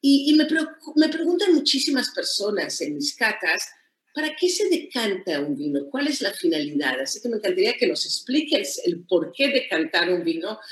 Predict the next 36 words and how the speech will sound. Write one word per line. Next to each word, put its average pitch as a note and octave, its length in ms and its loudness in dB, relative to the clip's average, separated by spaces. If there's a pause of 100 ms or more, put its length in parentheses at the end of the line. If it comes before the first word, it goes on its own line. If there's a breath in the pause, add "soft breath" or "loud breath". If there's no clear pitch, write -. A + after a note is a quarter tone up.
(140 loud breath)
porque F#3 220 -4
tú A3+ 120 -6
sabes A#3 220 0
que - 80 -6
a F3+ 40 0
mí G3 120 0
me G3+ 100 0
encanta F3+ 400 -2
decantar E3+ 480 -4
el F3 120 -2
noventa E3 360 -4
y F3+ 100 0
nueve A3 280 0
por F3 120 -4
ciento F3+ 440 0
de D#3 100 -8
los, D3 320 -10 (360 loud breath)
de G#3+ 140 2
los G#3+ 220 6
líquidos A3+ 600 2
que - 80 -2
bebo, G3 300 0
sea F#3 220 -4
champán, F3+ 600 -2
sea E3+ 220 -4
blanco, E3 400 -4
sea D#3 280 -10
tinto, D#3+ 440 -2 (420 loud breath)
y, G#3+ 420 -2
y A3 120 -6
platicarnos B3 680 0
de F#3+ 180 -2
estas G#3 640 -2
obras G#3 360 0
de E3+ 100 4
arte. - 340 -4